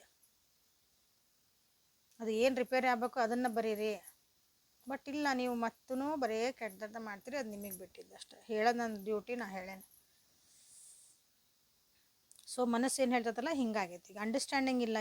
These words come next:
ಏನಿಲ್ಲ, ಬರೇ ಒಂದು ಫಿಸಿಕಲ್ ಅಟ್ರಾಕ್ಷನ್ ಮಟ್ಟ ಮಾತ್ ಹೋದ್ರೆ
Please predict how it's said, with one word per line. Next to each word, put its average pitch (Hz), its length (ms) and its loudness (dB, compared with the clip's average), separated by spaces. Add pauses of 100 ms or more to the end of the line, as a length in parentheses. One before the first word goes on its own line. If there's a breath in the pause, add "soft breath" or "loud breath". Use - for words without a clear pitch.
(100)
ಏನಿಲ್ಲ, 240 420 0
ಬರೇ 220 240 0
ಒಂದು 285 220 -2
ಫಿಸಿಕಲ್ 247 400 -4
ಅಟ್ರಾಕ್ಷನ್ 262 480 0
ಮಟ್ಟ 247 240 -2
ಮಾತ್ 226 260 -4
ಹೋದ್ರೆ 220 340 -4